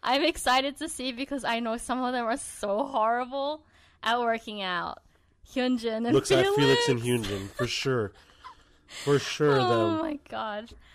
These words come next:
Speaker 1: But I'm looking forward to all the biceps we should be seeing in that episode, I hope.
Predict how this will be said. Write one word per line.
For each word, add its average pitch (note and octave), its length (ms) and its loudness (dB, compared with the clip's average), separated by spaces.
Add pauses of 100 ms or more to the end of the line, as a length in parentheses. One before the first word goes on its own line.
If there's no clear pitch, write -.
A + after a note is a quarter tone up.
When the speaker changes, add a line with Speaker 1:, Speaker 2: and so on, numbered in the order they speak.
(180)
Speaker 1:
But A3+ 140 4
I'm A#3 140 4
looking A#3+ 280 -4
forward A3+ 300 -4
to A#3 160 -2
all A3+ 140 2
the G#3+ 100 -4
biceps G3 580 -2
we A#3+ 140 -6
should A3 220 -8
be A#3 120 -6
seeing G#3 420 -6
in G3 240 -8
that F#3+ 280 -4 (880)
episode, A3 540 -2
I F3 140 -4
hope. F#3 460 -8